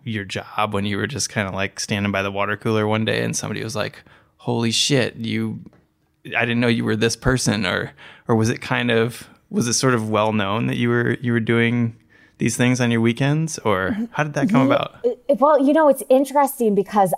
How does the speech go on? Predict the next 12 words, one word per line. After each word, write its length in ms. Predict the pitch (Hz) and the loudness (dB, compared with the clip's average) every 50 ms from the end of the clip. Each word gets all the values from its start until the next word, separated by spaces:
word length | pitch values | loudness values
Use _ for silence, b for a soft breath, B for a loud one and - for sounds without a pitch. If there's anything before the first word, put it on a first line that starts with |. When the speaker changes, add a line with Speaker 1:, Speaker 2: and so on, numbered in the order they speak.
| - | 2
Speaker 2:
I 240 | 156 175 185 196 226 | 4 4 6 6 6
actually 440 | 220 139 175 208 - - - 226 220 | 4 4 2 0 0 -2 -2 -2 -2
tried 300 | - - 208 190 185 175 | -2 0 2 2 2 2
to 60 | 180 147 | 0 -2
hide 400 | - - - 165 156 156 156 185 | -4 -2 0 0 2 2 4 4
it 280 | 220 269 294 285 - - | 4 4 4 2 0 0
at 220 | - 262 - - | 0 0 0 -4
first 560 | - - 277 294 302 320 311 311 - - - - | -4 0 2 2 2 2 -2 -4 -10 -12 -6 -4
because 540 | 226 220 202 208 214 190 185 190 180 - | -4 -2 0 2 4 6 6 4 2 -2
being 340 | 175 156 196 196 202 220 226 | -4 -2 0 2 2 2 2
at 240 | 214 - 180 190 185 | 2 2 2 4 4
a 160 | 180 175 156 | 4 2 2